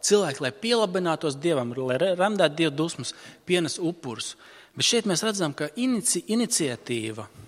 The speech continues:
nenāk no mums, ka mēs esam sa-, savā dabiskajā stāvoklī, mēs nemaz netuvojamies Dievam, mēs negribam tuvoties Dievam, mēs esam ienaidā ar Dievu,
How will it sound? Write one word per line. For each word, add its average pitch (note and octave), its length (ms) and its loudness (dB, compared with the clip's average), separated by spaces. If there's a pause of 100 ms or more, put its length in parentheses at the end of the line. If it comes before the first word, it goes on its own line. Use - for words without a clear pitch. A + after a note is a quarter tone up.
(260)
nenāk E3 440 0
no C#3 140 -4
mums, F3+ 440 -4 (1300)
ka C#3 160 -8
mēs E3+ 160 -2
esam D#3 240 0 (420)
sa-, F3+ 300 -2
savā G3 280 4
dabiskajā F3+ 520 2
stāvoklī, D3+ 800 2 (1080)
mēs C3 160 -2
nemaz D#3 180 0
netuvojamies B2 720 -2
Dievam, A2 320 -16
mēs - 100 -10
negribam D3 300 -4
tuvoties A#2 500 -8
Dievam, A2+ 220 -10
mēs - 100 -4
esam D#3 140 0
ienaidā C#3 480 4
ar A2+ 80 -10
Dievu, A#2 320 -6